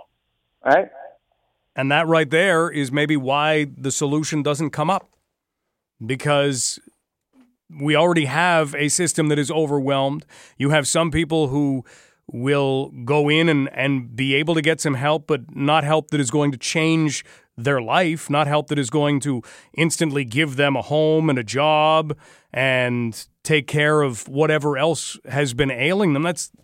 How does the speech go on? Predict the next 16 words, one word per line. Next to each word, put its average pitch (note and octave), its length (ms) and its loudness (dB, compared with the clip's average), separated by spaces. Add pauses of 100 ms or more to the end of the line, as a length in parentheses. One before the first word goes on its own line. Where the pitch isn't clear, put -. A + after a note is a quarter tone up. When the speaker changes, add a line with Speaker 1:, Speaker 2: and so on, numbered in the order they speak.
(1080)
Speaker 2:
that's C#3 260 -2
not D#3 200 4
the D3+ 100 2
way D3+ 220 4
that D3+ 120 2
it C#3 100 -2
does D#3 260 2
happen. A#2+ 480 -6 (280)
And B2+ 800 -2
we C3+ 240 -6
do C#3+ 240 0
have C3+ 460 0 (680)
a A#2+ 100 -4
number C#3+ 380 0
of E3+ 80 -4
people F3 420 -2